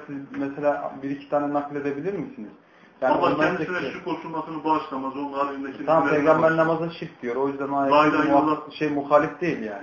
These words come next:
Speaker 2: La ilahe illallah
Speaker 1: Her
Speaker 2: diye
Speaker 1: iptale
Speaker 2: cennet
Speaker 1: gelen iddiasını kabul edecek değiliz. Peygamber namazın terkine şirk demiş. Allah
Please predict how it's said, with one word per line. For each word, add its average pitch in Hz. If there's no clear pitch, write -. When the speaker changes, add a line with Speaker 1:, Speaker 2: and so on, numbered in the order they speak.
Speaker 2:
La 147
ilahe 151
illallah 147
Speaker 1:
Her 151
Speaker 2:
diye 156
Speaker 1:
iptale 160
Speaker 2:
cennet 156
Speaker 1:
gelen 165
iddiasını 160
kabul 165
edecek 196
değiliz. 196
Peygamber 160
namazın 170
terkine 170
şirk -
demiş. 165
Allah 196